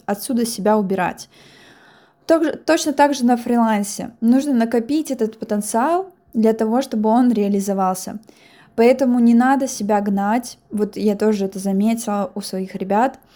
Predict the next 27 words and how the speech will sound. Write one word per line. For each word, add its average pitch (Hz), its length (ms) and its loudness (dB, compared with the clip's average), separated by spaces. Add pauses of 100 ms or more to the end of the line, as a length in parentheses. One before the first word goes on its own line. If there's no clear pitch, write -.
(520)
Нельзя 233 400 2
себя 220 220 -4
ни 208 100 0
в - 60 -16
коем 214 220 -2
случае 269 400 -6
гнать, 220 520 0 (160)
а, 202 260 -4
за 202 140 0
результатами 208 760 0
вот 190 220 -6
прям 202 280 -2
завтра, 180 580 -6
что - 200 -4
вот, 190 300 -2 (360)
а, 185 260 -4
вы 196 140 0
настолько 226 440 0
нетерпеливы, 208 720 0
что 214 160 -8
вот 190 200 -6
вы 220 100 2
ждёте, 247 380 0
что 214 180 -10
вот 190 160 -8
вы 202 100 -4
щас, 185 360 -8